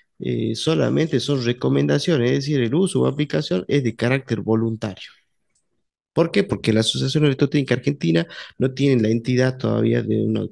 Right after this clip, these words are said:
de una autoridad de aplicación, no es un organismo guberna-, gubernamental,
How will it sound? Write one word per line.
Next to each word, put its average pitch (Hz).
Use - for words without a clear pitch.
de 107
una 110
autoridad 113
de 110
aplicación, 117
no 113
es 110
un 101
organismo 104
guberna-, 107
gubernamental, 113